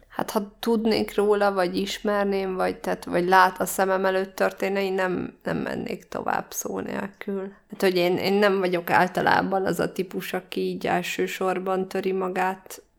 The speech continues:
segíteni, vagy így, tehát, hogy így a központban sze-, nem szeretek lenni alapvetően, viszont van az a fontossági sorrend, amikor ezt így félre tudnám dobni, és oda,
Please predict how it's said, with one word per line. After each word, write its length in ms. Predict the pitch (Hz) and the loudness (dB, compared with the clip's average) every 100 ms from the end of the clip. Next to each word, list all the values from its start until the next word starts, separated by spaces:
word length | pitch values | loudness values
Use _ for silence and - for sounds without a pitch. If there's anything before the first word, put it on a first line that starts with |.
| 202 | -10
segíteni, 680 | - 180 185 185 - 185 180 | -6 -4 -4 -4 -2 -2 0
vagy 260 | 175 175 | -2 -2
így, 280 | 175 175 - - - | -2 -4 -10 -14 -10
tehát, 180 | - 175 | -8 -2
hogy 200 | 185 180 | -2 0
így 300 | 175 175 - | -4 -6 -10
a 140 | - 185 | -8 0
központban 640 | 190 180 - 175 170 180 | 0 0 0 2 2 0
sze-, 220 | 180 208 | 0 -4
nem 180 | 185 180 | -4 -4
szeretek 440 | 185 - - 170 190 | -4 -6 -4 -6 -4
lenni 260 | 170 180 | -2 -2
alapvetően, 1000 | 185 185 190 - 202 196 208 202 202 214 - _ - - - _ | -2 -2 -4 -4 -6 -6 -6 -2 -2 -2 -8 _ -20 -20 -20 _
viszont 480 | - 175 196 185 185 | -2 2 4 4 2
van 240 | - 175 170 | 4 4 4
az 200 | 160 170 | 2 2
a 120 | 165 | 0
fontossági 800 | - 175 160 175 - 190 175 165 | -2 -4 -2 -4 -2 -2 0 0
sorrend, 460 | - - 175 170 170 | -2 0 2 2 2
amikor 360 | 170 170 170 | 0 -2 0
ezt 240 | 170 170 180 | 0 -2 -4
így 180 | 175 | -6
félre 400 | - - 165 165 | -8 -2 -2 -2
tudnám 480 | 170 170 175 170 170 | -6 -6 -2 -2 -2
dobni, 360 | 170 165 - 175 | -2 -4 -4 -4
és 260 | 180 - | -4 -6
oda, 340 | - 175 170 | -6 -4 -4